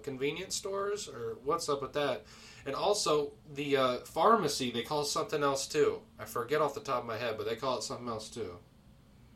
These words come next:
What is it? What is it? I forget. They called it something else. It's, like, a really technical term for, like, <laughs> somebody who does medical stuff.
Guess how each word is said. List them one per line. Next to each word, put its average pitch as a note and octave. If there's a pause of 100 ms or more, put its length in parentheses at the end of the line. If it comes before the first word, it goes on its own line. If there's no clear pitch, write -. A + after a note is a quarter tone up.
(380)
What C3
is C#3+
it? C3+ (3500)
What A#2
is F#2
it? - (1400)
I G#2
forget. G2+ (840)
They -
called E3
it C#3
something C#3+
else. C#3
It's, A2+
like, A#2
a A2+
really C3+
technical C#3+
term C3
for, B2
like, A2+ (100)
<laughs> -
somebody C#3+
who C#3
does B2
medical A#2+
stuff. F2+